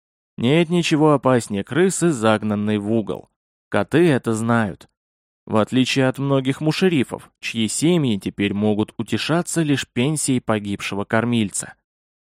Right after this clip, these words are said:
Подросток что-то испуганно сказал коротышу,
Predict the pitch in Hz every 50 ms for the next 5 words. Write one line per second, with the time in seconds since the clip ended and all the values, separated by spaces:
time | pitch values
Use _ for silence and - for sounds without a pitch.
0 | _ _ _ _ _ _ _ _ _ _ _ _ _ _ _ _ _ 110 110 104
1 | 120 160 185 180 - - 180 - - - - 160 165 - 156 151 143 - - -
2 | 147 139 143 147 143 139 131 - - 123 117 107 120 113 107 - 104 104 101 -
3 | - 113 - - 220 247 240 214